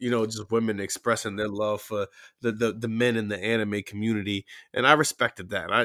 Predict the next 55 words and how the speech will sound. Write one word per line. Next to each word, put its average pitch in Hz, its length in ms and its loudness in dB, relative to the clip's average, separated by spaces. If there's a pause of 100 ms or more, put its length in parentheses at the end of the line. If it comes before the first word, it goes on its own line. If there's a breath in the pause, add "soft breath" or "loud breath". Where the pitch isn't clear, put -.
it 139 80 6
was 139 120 8
more, 147 200 6
it 123 100 0
felt 127 240 2
more 131 140 2
like 123 160 2
an 104 160 -4
outlet 107 360 -4
for, 101 380 -6
for, 98 540 -6 (460)
you 110 80 -6
know, 101 300 -2 (220)
our, 98 140 -8
our 107 180 -2
women 117 320 0
in 104 80 -4
the 101 100 -8
community 98 480 -6
just 95 240 -10
be 101 80 -4
like, 95 240 -4
"Yo, 117 360 0 (380 loud breath)
come 131 160 0
check - 240 -2
out 127 120 -2
my 123 120 -2
hubby," 113 320 -2
wh-, 113 300 -2
whatever 117 320 2
you 117 140 0
wanna 110 180 -2
call 110 340 0
him, 107 140 -2
whatever, 104 320 0
yada, 98 340 -2
yada. 95 360 -4 (180 loud breath)
Shout - 180 4
out 180 60 6
to 151 80 -2
Spook, - 480 0
'cause 110 180 2
she 139 140 4
was 123 160 4
hitting 110 260 2
them, 101 300 -8
she 143 100 -2
was 127 120 2
hitting 113 140 -2
them 101 120 -6
A 107 160 0
M 104 140 -4
Vs 104 260 -4
for, - 140 -10
like, 95 180 -6